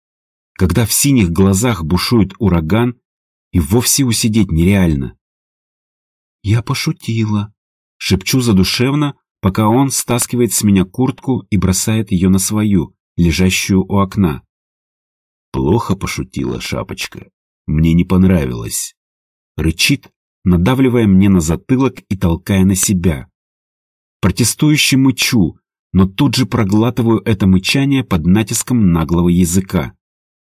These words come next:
В глазах взрываются вспышки, в ушах шумит, хватаюсь за широкие плечи, пытаясь отстраниться. Ведь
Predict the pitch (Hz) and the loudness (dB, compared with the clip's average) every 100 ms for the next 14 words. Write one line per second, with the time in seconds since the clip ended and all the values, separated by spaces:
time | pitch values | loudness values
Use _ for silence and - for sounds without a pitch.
0 | _ _ _ 85 82 104 110 135 - 95 | _ _ _ -2 2 2 2 -2 -2 0
1 | 101 104 110 113 - 101 - 104 87 - | 2 2 0 -2 -4 -6 -2 0 0 -2
2 | 80 - _ _ _ 87 98 - 135 - | -10 -14 _ _ _ 0 0 0 -2 -4
3 | - 127 127 101 - - _ _ _ - | -2 0 2 0 -2 -14 _ _ _ -6
4 | - 98 139 135 101 101 123 123 - 107 | -2 0 2 0 0 -2 0 -2 0 -2
5 | - 127 143 - 135 _ _ - 98 95 | 0 0 0 -2 -4 _ _ -6 -4 0
6 | 135 123 - - - - 131 131 135 92 | 0 -2 -4 -4 -4 -2 -2 0 0 0
7 | - 73 _ _ _ _ _ _ _ 85 | -4 -6 _ _ _ _ _ _ _ -2
8 | 95 | -2